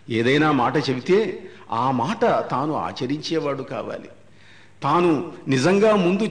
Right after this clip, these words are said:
చేసి ఆచరించి అతడు చెప్పేటట్టయితే అతడు చెప్పిన దాన్ని ప్రపంచం వింటుంది. ఒక గాంధీ మహాత్ముడు చెబితే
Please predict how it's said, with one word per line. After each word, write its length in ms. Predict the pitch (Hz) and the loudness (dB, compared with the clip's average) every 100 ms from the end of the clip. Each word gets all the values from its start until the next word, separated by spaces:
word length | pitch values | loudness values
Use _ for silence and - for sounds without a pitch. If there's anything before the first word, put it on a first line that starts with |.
| - | 2
చేసి 400 | 214 254 277 233 - | 2 2 -2 -4 -4
ఆచరించి 760 | 107 143 202 220 226 277 262 - - | -4 2 2 2 0 -2 -4 -6 -8
అతడు 220 | 131 147 135 | -4 -2 -2
చెప్పేటట్టయితే 880 | 135 156 170 160 156 143 165 113 87 - - | -2 0 0 0 -2 -2 0 -2 -4 -10 -8
అతడు 260 | 107 151 156 165 | -2 0 2 0
చెప్పిన 260 | 165 214 | 0 0
దాన్ని 280 | 208 220 220 | 2 2 0
ప్రపంచం 480 | 165 151 160 160 151 | 0 0 0 0 -2
వింటుంది. 720 | 120 123 156 131 120 92 131 - - | -2 -2 -2 -2 -4 -6 -12 -18 -10
ఒక 140 | 139 | -4
గాంధీ 460 | 120 101 117 160 180 | -2 -2 -2 0 2
మహాత్ముడు 520 | 156 131 170 185 185 180 | 2 0 -2 -2 -2 0
చెబితే 460 | 175 160 262 233 | -2 0 -2 -2